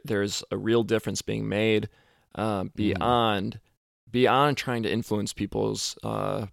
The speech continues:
Speaker 1: perspectives, their, their ideas, their thoughts.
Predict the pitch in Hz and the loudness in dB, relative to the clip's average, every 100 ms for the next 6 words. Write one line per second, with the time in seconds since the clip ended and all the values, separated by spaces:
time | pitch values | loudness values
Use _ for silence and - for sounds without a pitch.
0 | _ - 110 - 104 - 98 104 - 104 | _ -6 -4 0 0 0 -2 -2 -2 -2
1 | - 117 104 101 - 101 95 95 101 - | -2 -4 -2 -2 -2 0 0 -4 -6 -4
2 | 110 110 104 - | -2 0 -2 -6